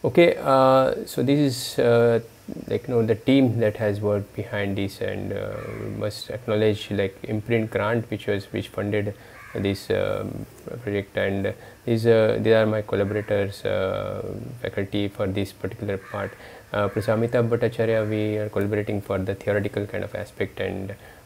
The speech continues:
Professor Abhijit Mujumdar from chemical engineering for, for bio applications in this domain. And these are, uh, of course, is a big team of the students and, and research, uh, R As and P H Ds, uh, students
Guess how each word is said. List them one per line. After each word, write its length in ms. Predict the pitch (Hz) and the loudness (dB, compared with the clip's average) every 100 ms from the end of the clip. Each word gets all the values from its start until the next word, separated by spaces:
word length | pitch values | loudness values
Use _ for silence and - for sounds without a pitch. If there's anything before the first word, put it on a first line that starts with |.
| - | -10
Professor 520 | 110 104 - 101 101 - | -4 -4 0 2 2 2
Abhijit 300 | 104 107 104 | 2 0 0
Mujumdar 840 | 104 98 113 113 117 110 110 110 | -2 0 0 2 2 2 0 -6
from 500 | 107 104 104 101 104 | -4 -4 -2 -2 -4
chemical 320 | 98 101 101 | -4 -4 -2
engineering 320 | 98 101 98 | -2 -2 -4
for, 380 | 95 98 98 113 - - - | -4 -2 -2 -4 -12 -20 -8
for 80 | 98 | -4
bio 220 | 98 104 | 2 4
applications 640 | 104 - 98 - - 98 - | 4 2 -6 -4 -6 -10 -10
in 100 | 98 | -10
this 220 | 92 - | -10 -12
domain. 300 | - - 107 - - - - | -12 -10 -12 -16 -20 -20 -10
And 100 | 107 | -2
these 100 | 117 | 4
are, 320 | 127 123 117 - | 6 6 4 2
uh, 40 | |
of 120 | 120 | 0
course, 260 | 127 117 - | 2 2 2
is 140 | 107 | 2
a 40 | 107 | 2
big 320 | 110 117 - | 2 0 0
team 220 | 113 110 | -2 0
of 200 | 110 104 - | -2 -4 -2
the 340 | 104 104 101 98 | 2 4 4 -2
students 580 | - 113 117 120 117 | -2 0 4 2 2
and, 340 | 104 101 98 98 - - - - | 0 0 0 -4 -8 -20 -14 -4
and 220 | 98 98 | -2 2
research, 600 | 110 - - 113 - - | 0 0 -2 -2 -4 0
uh, 200 | 104 101 | 2 2
R 180 | 101 107 | 0 2
As 160 | 107 | 2
and 220 | 104 98 - | 2 -2 -2
P 80 | |
H 180 | 104 98 | -4 -2
Ds, 340 | 104 101 101 104 | 0 -2 -2 -2
uh, 580 | 98 98 101 104 104 | 0 0 -2 -4 -6
students 480 | 98 - 101 101 - | -8 -4 -2 -2 -4